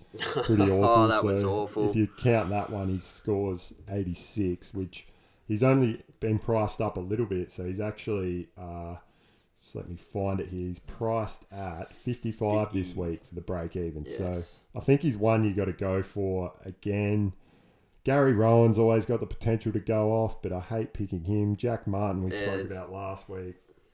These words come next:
Speaker 2: I just, they, they're guys that you've gotta sort of play very minimally.
Speaker 1: One of.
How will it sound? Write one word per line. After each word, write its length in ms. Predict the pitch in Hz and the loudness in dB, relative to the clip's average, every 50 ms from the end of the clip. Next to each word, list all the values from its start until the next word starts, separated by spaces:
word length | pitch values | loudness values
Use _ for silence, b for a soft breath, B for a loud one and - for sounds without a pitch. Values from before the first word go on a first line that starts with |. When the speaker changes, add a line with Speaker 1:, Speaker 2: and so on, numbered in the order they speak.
| - | -16
Speaker 2:
I 40 | 104 | -16
just, 300 | 98 - 131 123 - - _ _ - _ - | -12 -10 -10 -12 -12 -16 _ _ -20 _ -10
they, 160 | 120 107 104 - _ _ - | -10 -10 -10 -10 _ _ -10
they're 120 | - 110 104 | -8 -8 -6
guys 420 | - - 127 131 139 139 139 120 | -4 -2 0 2 2 0 0 -2
that 120 | - 107 | -2 -4
you've 200 | 92 95 95 - | -4 -4 -4 -4
gotta 240 | - 98 92 92 87 - _ _ _ _ _ _ _ _ _ _ _ _ | -2 -2 -2 -2 -4 -8 _ _ _ _ _ _ _ _ _ _ _ _
sort 300 | - - - 104 90 85 | -16 -8 -4 -4 -4 -4
of 100 | 85 - | -4 -6
play 640 | - - - 101 95 92 92 90 92 92 92 - - _ _ _ _ _ _ | -6 -6 -4 -2 0 0 0 0 0 0 -2 -4 -6 _ _ _ _ _ _
very 480 | - 98 92 92 101 98 98 95 90 90 | -16 -10 -4 -2 0 2 2 0 0 0
minimally. 240 | 85 87 87 87 90 | 0 0 0 0 0
Speaker 1:
One 220 | 87 87 85 85 | 0 0 -2 -2
of. 260 | 85 87 90 87 - | -2 -2 -4 -6 -8